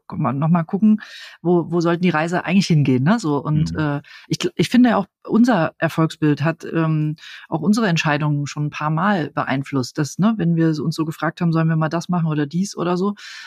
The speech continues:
Speaker 1: und dann noch mal reingeguckt und zu sagen so, na ja, also ich finde, die Entscheidung ist leichter gefallen,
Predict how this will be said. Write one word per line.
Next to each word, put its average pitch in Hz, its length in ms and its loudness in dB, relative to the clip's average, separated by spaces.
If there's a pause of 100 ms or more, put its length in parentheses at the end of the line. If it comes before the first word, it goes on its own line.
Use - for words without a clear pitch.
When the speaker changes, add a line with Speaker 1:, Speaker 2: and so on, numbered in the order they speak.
(100)
Speaker 1:
und 160 100 -6
dann 151 120 0
noch 160 100 2
mal 175 100 4
reingeguckt 170 540 -2
und 170 60 -2
zu 160 40 -4
sagen 170 260 0
so, 170 360 -2 (400)
na 196 200 -2
ja, 214 420 -2
also 165 340 -2 (180)
ich 151 100 -12
finde, 180 220 0
die - 40 0
Entscheidung 202 420 2
ist - 100 0
leichter 196 300 -2
gefallen, 135 500 0